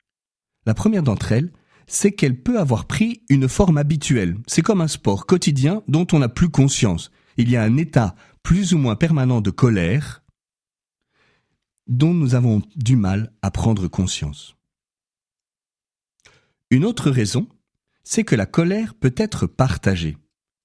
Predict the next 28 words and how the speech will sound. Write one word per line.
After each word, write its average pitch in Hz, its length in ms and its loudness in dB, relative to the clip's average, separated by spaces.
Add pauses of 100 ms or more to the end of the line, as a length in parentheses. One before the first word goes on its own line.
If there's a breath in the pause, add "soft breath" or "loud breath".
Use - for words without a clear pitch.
(380 loud breath)
Je 120 180 2
finis 156 320 0
par 120 220 0
m'entourer 151 520 0
de 90 120 -2
personnes 196 560 -2
qui - 160 0
partagent 143 460 0
les 110 60 4
mêmes 185 220 0
colères 110 340 2
que - 100 2
moi 104 420 0 (480)
et 120 80 0
qui 120 140 -2
finissent 120 360 0
aussi 202 320 0 (300 loud breath)
par 113 280 0 (100)
me 98 280 2
convaincre 143 640 -2
que - 120 -2
ces - 260 -4
colères 139 340 0
ne 113 80 0
sont - 160 -2
plus 120 200 0
des 104 140 0
colères, 85 460 -4